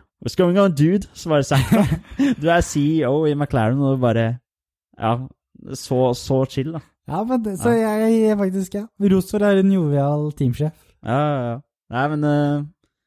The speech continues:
Speaker 2: Jeg synes jo teamsjefene generelt byr på mye Formel en, da.
Speaker 1: Ja.
Speaker 2: Eh, men du har jo noen som er litt,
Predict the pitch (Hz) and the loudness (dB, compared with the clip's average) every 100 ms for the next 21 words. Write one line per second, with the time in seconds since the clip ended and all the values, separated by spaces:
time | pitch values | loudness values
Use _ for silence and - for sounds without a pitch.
0 | _ _ - 131 123 - 156 143 123 131 | _ _ -6 -2 0 0 2 2 2 0
1 | 117 139 143 139 135 131 117 113 - 139 | 2 0 2 2 2 0 0 0 2 2
2 | 127 110 120 123 135 151 135 101 _ _ | 2 2 2 2 2 2 2 -2 _ _
3 | _ _ - 104 127 123 123 127 139 139 | _ _ -6 -2 0 0 2 2 4 2
4 | 110 113 120 113 | 2 0 0 0